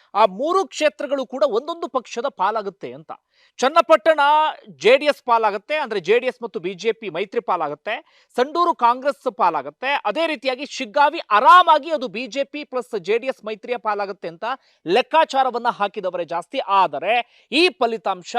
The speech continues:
ಎಲ್ಲವನ್ನೂ ಕೂಡ ಉಲ್ಟಾ ಪಲ್ಟಾ ಮಾಡಿದೆ.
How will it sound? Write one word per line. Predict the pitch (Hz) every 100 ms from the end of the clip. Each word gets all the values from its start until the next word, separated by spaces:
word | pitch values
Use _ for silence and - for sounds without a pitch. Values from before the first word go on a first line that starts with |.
| 240
ಎಲ್ಲವನ್ನೂ | 185 139 254 359 359 349 359
ಕೂಡ | 262 262 277 247
ಉಲ್ಟಾ | 247 247 254 254
ಪಲ್ಟಾ | 240 202 - 208
ಮಾಡಿದೆ. | 165 131 120 185 139